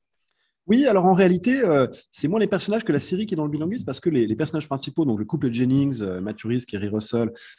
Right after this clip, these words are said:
euh, qui joue ce, ce couple d'Américains, euh, soviétiques infiltrés sous identité américaine, eux, en fait, ne parlent pratiquement jamais russe dans la série parce que ils s'astreignent à ne parler en-, que anglais. Et ça, c'est attesté. On sait que les, les espions réels dont j'ai parlé tout à l'heure, eh bien, ne parlaient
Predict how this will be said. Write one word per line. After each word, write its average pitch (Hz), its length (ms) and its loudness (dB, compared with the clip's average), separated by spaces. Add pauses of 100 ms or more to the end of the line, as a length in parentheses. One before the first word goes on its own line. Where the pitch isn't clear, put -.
euh, 95 240 -2
qui 95 160 -10
joue 110 140 -8
ce, 101 320 -4
ce - 160 -8
couple 131 400 -4
d'Américains, 113 680 2
euh, 95 640 -8 (340)
soviétiques 113 440 -2
infiltrés 113 380 0
sous 120 140 -4
identité 110 360 -2
américaine, 113 340 -2
eux, 185 80 6
en 170 80 4
fait, - 160 -6
ne 139 60 -2
parlent 151 180 -2
pratiquement 170 340 -2
jamais 135 200 0
russe 143 100 -2
dans 123 120 -6
la 107 60 -4
série 147 280 -8
parce - 180 -8
que 190 140 2 (280)
ils 107 80 -4
s'astreignent 156 440 4
à 127 80 4
ne - 20 -10
parler 120 220 2
en-, 107 320 -4
que 185 80 2 (100)
anglais. 131 340 0
Et 117 60 -6
ça, - 140 -6
c'est 123 320 -2
attesté. 143 400 -2
On 147 100 -2
sait 170 160 -4
que 156 140 -6
les, 104 240 -4
les 98 260 -6
espions 120 220 -4
réels 135 140 0
dont 131 60 2
j'ai 110 120 -2
parlé 104 200 -2
tout - 160 -12
à 101 60 -4
l'heure, 107 160 0 (320)
eh 107 80 -2
bien, 120 280 0
ne 123 120 4
parlaient 143 400 2